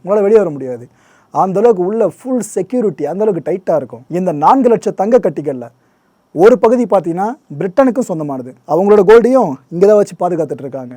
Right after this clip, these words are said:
மத்த எல்லாமே நம்ம ஆர் பி ஐ மாதிரி உலக மத்திய வங்கிகள்லாம் இருக்குல்ல, அவங்களுக்கு சொந்தமானது. தங்கத்தை எதுக்காக லண்டன்ல கொண்டு போய் நம்ம பாதுகாக்கணும் அப்படின்ற அடுத்த கேள்வி மனசுல வருதுன்னா அதுக்கான பதில் பார்த்தீங்கன்னா ரெண்டு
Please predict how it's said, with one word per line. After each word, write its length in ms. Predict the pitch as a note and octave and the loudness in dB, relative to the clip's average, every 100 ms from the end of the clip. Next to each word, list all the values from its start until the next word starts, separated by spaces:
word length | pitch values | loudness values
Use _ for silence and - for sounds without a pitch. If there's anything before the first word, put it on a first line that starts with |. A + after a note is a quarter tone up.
| C#3+ | -4
மத்த 240 | F3+ G#3+ A#3+ | -2 2 4
எல்லாமே 260 | A3 G#3 A#3 | 4 2 0
நம்ம 120 | G#3 E3+ | 2 2
ஆர் 100 | A3+ | 2
பி 80 | A3 F#3+ | 2 2
ஐ 20 | F3+ | 2
மாதிரி 200 | F3 D3 D3+ D#3 | -4 -6 -8 0
உலக 180 | A3+ A3+ F#3+ | 2 2 0
மத்திய 300 | F#3 A#3+ G#3+ | -2 0 2
வங்கிகள்லாம் 380 | F#3+ G#3 G3+ F3+ | 0 0 2 2
இருக்குல்ல, 220 | E3 G3 B3 _ _ - | -2 -6 -8 _ _ 2
அவங்களுக்கு 340 | A3 A#3 F#3 E3 | 4 4 0 -2
சொந்தமானது. 440 | D#3+ D#3 B2+ A#2+ A#2 _ _ _ _ _ _ _ - | -8 -8 -8 -12 -20 _ _ _ _ _ _ _ 0
தங்கத்தை 460 | A#3 D4+ E4 - A3+ C4 - - | 2 2 0 2 2 2 -4 -2
எதுக்காக 460 | G#3 C#4+ A3+ G3 A3+ E3+ | -2 2 2 4 2 2
லண்டன்ல 400 | G#3 D#4 D4 B3+ G#3 | 4 4 2 2 0
கொண்டு 180 | G3+ | 0
போய் 140 | B3+ A#3+ | 0 -2
நம்ம 120 | F#3+ D3+ | -2 -2
பாதுகாக்கணும் 540 | F3 F#3 D#3 C3+ C3+ - - | 0 0 -2 -4 -12 -12 -8
அப்படின்ற 280 | E3 A#3 F#3 D#3+ | -4 0 2 2
அடுத்த 260 | G#3 B3 A#3 | 2 0 2
கேள்வி 180 | A#3 G#3 | 0 0
மனசுல 280 | F#3+ - F3+ | -4 -4 -4
வருதுன்னா 260 | D#3+ G3 G3+ D3+ D#3 | -2 -2 -4 -6 -8
அதுக்கான 340 | F3 F#3+ F#3 F3 E3+ E3 | -4 -2 0 0 0 0
பதில் 200 | F#3+ G#3+ | 0 0
பார்த்தீங்கன்னா 320 | F3+ F3 G#3 E3 | -2 0 0 0
ரெண்டு 180 | G#3+ | 0